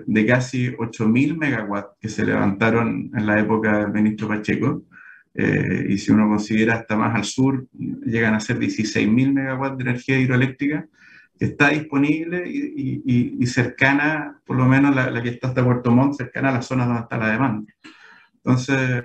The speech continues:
e-, eso es un, un elemento que, que debiera considerarse en, en, en los futuros planes de expansión,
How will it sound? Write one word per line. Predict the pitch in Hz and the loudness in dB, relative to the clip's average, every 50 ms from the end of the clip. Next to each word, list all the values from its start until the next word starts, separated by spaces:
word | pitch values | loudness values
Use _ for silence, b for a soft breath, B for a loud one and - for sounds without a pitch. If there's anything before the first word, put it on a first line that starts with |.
| - - | -4 -4
e-, | - 156 - - | -2 -2 -2 -2
eso | - 139 139 - 160 | -2 -2 -2 0 2
es | 156 | 2
un, | 156 151 151 147 - | 4 4 4 2 2
un | 139 139 143 | 2 2 2
elemento | 139 135 139 139 147 147 147 - _ - 147 143 139 135 127 127 123 - _ _ _ _ _ _ - 131 131 | 4 2 2 2 0 0 -2 -4 _ -6 -4 -4 -2 -2 -4 -6 -8 -12 _ _ _ _ _ _ -18 -12 -4
que, | - 127 123 120 123 | 0 0 0 0 0
que | - 131 | 0 2
debiera | 127 127 131 135 143 147 151 151 | 2 4 4 4 4 2 2 0
considerarse | 147 147 143 143 - 139 131 131 147 151 147 - - 135 127 127 - - | -2 -4 -6 -6 -4 -4 -2 0 0 -2 -2 -4 -8 -10 -10 -10 -8 -6
en, | 123 120 - - | -6 -6 -6 -6
en, | 120 113 120 - | -6 -6 -6 -6
en | - 120 | -6 -4
los | 120 120 123 | -4 -4 -4
futuros | - 120 120 123 123 123 123 | -4 -2 0 2 2 2 0
planes | 127 127 120 120 120 117 | 0 0 2 2 2 0
de | 117 | -2
expansión, | 117 - - 113 110 - - - - - - | -4 -6 -6 -6 -6 -4 -2 -2 -2 -2 -2